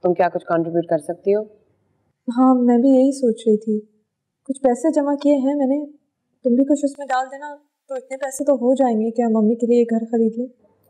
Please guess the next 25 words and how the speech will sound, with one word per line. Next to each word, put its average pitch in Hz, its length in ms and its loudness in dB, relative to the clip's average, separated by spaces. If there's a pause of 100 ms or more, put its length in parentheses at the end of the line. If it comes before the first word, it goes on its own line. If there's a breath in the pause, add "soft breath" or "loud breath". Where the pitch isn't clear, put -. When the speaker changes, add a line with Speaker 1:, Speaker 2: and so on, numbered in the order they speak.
(440)
Speaker 1:
हाँ, 180 140 2
मैंने 185 180 4
ऑफिस 190 260 -2
से 220 120 0
एक 202 60 0
लोन 180 300 2
लिया 160 160 0
था, 170 200 -14 (600)
वो 175 80 -6
मुझे 180 180 -8
मिल 175 180 -8
चुका 165 280 -14
है। 156 120 -16 (680)
बस 196 160 0
अब 190 100 2
एक 175 160 2
दो 196 80 0
प्रोसीजर्स 185 480 0
रह 170 120 2
गए 196 180 2
हैं, 220 240 -2
उसमें 190 360 -2
थोड़ा 185 180 -4
टाइम 165 240 -6
लगेगा। 147 340 -10